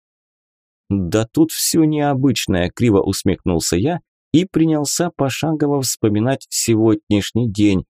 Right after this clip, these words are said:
после чего отрицательно мотнул головой. Ничего такого сверхъестественного не было. После того, как элитник из окна выпрыгнул, я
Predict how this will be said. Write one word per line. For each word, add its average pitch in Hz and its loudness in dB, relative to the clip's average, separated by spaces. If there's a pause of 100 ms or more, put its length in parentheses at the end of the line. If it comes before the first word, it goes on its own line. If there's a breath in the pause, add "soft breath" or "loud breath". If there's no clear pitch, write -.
(200)
после 104 4
чего 127 -2
отрицательно 127 -4
мотнул 98 0
головой. 104 0 (560)
Ничего 95 0
такого - 0
сверхъестественного 101 0
не 90 0
было. 123 -2 (360)
После 160 2
того, 151 0
как 127 -2
элитник 135 0
из 101 0
окна 104 0
выпрыгнул, 101 2
я 139 0